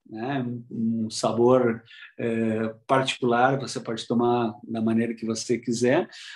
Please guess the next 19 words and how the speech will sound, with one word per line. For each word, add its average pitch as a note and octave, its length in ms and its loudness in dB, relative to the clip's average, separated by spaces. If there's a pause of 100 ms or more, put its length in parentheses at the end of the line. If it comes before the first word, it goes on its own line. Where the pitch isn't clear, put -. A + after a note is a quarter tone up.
Além E3 320 4
de G#3 80 0
você D#3 280 2
tá C#3+ 140 -2
tomando D3 480 0
a D3+ 240 0
água, F#3 220 -4
você F#3+ 280 -6
tá F3 160 -4
tomando F3 420 0
três E3+ 440 -4
gramas E3 460 -4
de A3+ 160 -10
fibra, - 420 2
cada - 460 -6
vez D3 240 -8
que - 80 -20
você F3+ 320 -6
toma, F3+ 440 2